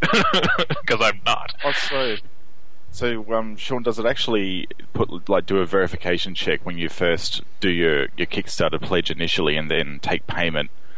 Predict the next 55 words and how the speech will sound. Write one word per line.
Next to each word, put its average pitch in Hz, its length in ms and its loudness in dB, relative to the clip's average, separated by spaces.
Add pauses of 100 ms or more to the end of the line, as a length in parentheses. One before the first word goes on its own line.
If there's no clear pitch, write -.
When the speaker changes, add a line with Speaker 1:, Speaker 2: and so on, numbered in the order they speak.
(240)
Speaker 2:
um, 76 560 -2
at - 160 -2
the 76 120 0
end? 78 220 0
I 85 80 2
thought 101 180 2
it 82 120 0
just, - 280 -2
if 90 140 0
you 92 100 0
wanted 92 200 0
to - 80 -4
pledge, 85 400 0
it 62 60 -2
just - 140 -4
went, 90 140 -4
"Yeah, 139 140 2
okay," 78 340 0 (300)
and 92 80 -2
then 95 80 0
we'll 80 60 -2
take - 220 0
payment 82 300 -2
at - 100 -4
the 80 140 -2
end. 80 220 -2 (500)
Speaker 1:
Um, 139 380 2
you 139 180 2
have 156 360 0 (120)
to, 131 920 0
at 120 100 2
least 160 220 2
in 143 80 0
the 123 80 2
U 117 160 4
S, 101 160 2
I 120 60 2
don't 135 120 2
know 147 60 2
how 139 140 2
it 113 40 -2
works 110 220 -2
overseas, 92 600 -4
but 110 160 -4
at 120 80 -4
least 135 260 -2
in 139 60 0
the 120 100 0
U 110 160 0
S, 104 200 0
it 95 100 0
goes 110 180 0
through 104 140 -2
Amazon 110 380 0
Payments. - 600 -2